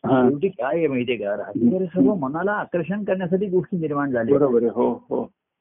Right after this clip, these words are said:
Speaker 2: आणि मन मुळात तेवढ्याच पुरतं आकर्षित होतं त्याच्यामध्ये.
Speaker 1: हम्म, हम्म, हम्म.
Speaker 2: मग त्याच्यामध्ये हे चित्र चांगलं का, हे चित्र चांगलं का, हे चित्र चांगलं.
Speaker 1: हम्म, हम्म.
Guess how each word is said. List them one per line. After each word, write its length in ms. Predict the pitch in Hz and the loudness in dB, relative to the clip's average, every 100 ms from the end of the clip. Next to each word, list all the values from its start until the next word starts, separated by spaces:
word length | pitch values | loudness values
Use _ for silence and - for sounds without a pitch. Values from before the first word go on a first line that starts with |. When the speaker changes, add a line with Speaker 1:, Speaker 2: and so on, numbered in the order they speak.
| _ - - _ - | _ -20 -20 _ -8
Speaker 2:
आणि 200 | 175 254 | -2 0
मन 440 | 175 160 240 285 - | 0 0 -2 -4 -2
मुळात 240 | 180 190 240 | 2 2 0
तेवढ्याच 640 | - _ 135 117 117 190 - | -8 _ -2 0 0 -2 -4
पुरतं 260 | 220 233 240 | -6 -2 0
आकर्षित 480 | 208 - 190 202 156 | 0 -2 -2 -2 -2
होतं 220 | 143 139 | -2 -4
त्याच्यामध्ये. 540 | 117 110 107 95 127 | -6 -10 -10 -4 2
Speaker 1:
हम्म, 160 | 139 135 | 4 4
हम्म, 200 | 120 117 | 2 0
हम्म. 120 | 113 - - | -4 -4 -4
Speaker 2:
मग 100 | 190 | -2
त्याच्यामध्ये 560 | 277 247 247 254 247 254 | 2 2 2 0 2 2
हे 360 | 247 _ - 247 | 2 _ 0 0
चित्र 340 | 247 240 254 | 0 -4 -4
चांगलं 380 | 220 220 214 226 | -2 -4 -2 -4
का, 160 | 220 | 0
हे 140 | 190 190 | 0 0
चित्र 340 | 226 214 214 | 0 -6 -6
चांगलं 380 | 202 208 202 208 | -4 -4 0 -2
का, 140 | 208 | 0
हे 180 | 180 190 | 2 2
चित्र 300 | 185 208 120 | 2 -4 -12
चांगलं. 460 | 113 95 85 104 131 | -10 -12 -10 0 2
Speaker 1:
हम्म, 160 | 131 | 2
हम्म. 260 | 120 120 127 | 2 0 -4